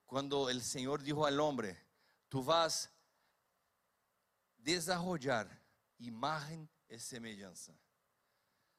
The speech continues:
Tú vas formar gente a imagen y semejanza". ¿Y cuál era el diseño de Dios?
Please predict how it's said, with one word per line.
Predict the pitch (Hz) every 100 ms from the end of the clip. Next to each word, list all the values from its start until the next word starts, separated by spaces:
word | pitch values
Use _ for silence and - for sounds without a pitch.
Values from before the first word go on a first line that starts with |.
| _ -
Tú | 135
vas | 139 147
formar | 139 - 156 156 139 147 151 123 98 - _ _ _ _ _ -
gente | - 143 123 107 98 _ -
a | 104
imagen | 110 113 147 170 180 175 165 _ _ _ _
y |
semejanza". | - 131 120 110 107 92 - _ _ _ _ -
¿Y | 139
cuál | 220 214
era | 196 180
el | 151 - _
diseño | 127 127 131 - 147 147 123
de | 110 107
Dios? | 104 90 -